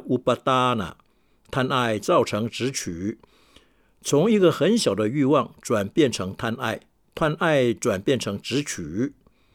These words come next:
甚至为什么还有这些微小的欲望呢？什么是造成的原因呢？佛陀亲身经验这一切实相，所以对他而言，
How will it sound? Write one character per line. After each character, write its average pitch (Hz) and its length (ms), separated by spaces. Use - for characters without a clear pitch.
甚 127 280
至 123 240
为 143 180
什 113 200
么 131 320
还 127 200
有 113 260
这 139 140
些 135 240
微 165 260
小 110 180
的 110 280
欲 156 180
望 143 280
呢？ 98 260
什 123 240
么 156 120
是 151 240
造 165 240
成 135 160
的 135 120
原 113 300
因 170 160
呢？ 127 260
佛 - 280
陀 117 300
亲 143 280
身 135 220
经 156 240
验 151 240
这 135 180
一 127 100
切 123 200
实 - 240
相， 110 260
所 139 340
以 117 260
对 147 180
他 139 160
而 127 200
言， 113 320